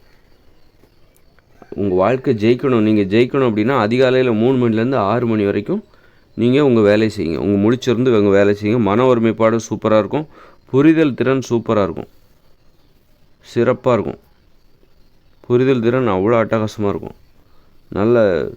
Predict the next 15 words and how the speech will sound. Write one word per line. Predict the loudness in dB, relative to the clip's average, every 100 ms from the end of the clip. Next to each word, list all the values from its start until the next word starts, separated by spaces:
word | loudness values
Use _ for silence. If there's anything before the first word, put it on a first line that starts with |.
| -18 _ _ _
எல்லா | -4 0 2 2
வேலையும், | 2 2 0 0
மெஜாரிட்டி | 0 2 0 2
எல்லா | 0 2 2
வேலையும் | 2 2
முடிஞ்ச | 0 0 0
மாதிரி | 0 0 2 0
இருக்கும். | -2 -6 -12
அதுக்கப்புறம் | -4 -2 -2 -2 0
ஆறு | 0 0
மணிக்கு | -2 0
அப்புறம் | 0 0 0
விடுமுறை | 2 2 2
தினம் | 2 0 2
தானே, | 2 0